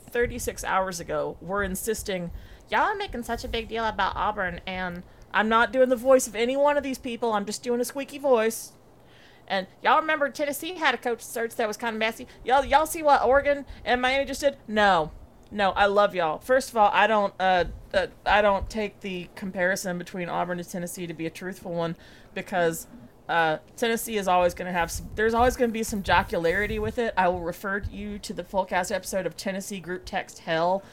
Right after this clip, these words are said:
When we do this stuff, uh, it is, it at least involves winging bags full of groceries at a former coach,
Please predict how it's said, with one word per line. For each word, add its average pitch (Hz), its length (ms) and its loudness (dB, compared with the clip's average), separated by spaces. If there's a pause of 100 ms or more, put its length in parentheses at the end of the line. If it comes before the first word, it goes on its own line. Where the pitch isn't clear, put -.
(300)
When 185 200 0
we 196 140 -4
do 202 200 -6
this 208 180 -2
stuff, 202 480 0 (400)
uh, 170 340 2
it 196 140 0
is, 190 140 0
it 170 100 -6
at 185 240 -2
least 202 240 -6
involves 190 460 0
winging 262 580 4
bags 220 520 4
full 214 220 2
of 175 160 -2
groceries 196 640 -2
at 190 80 0
a 170 60 -2
former 202 420 -2
coach, 208 560 -4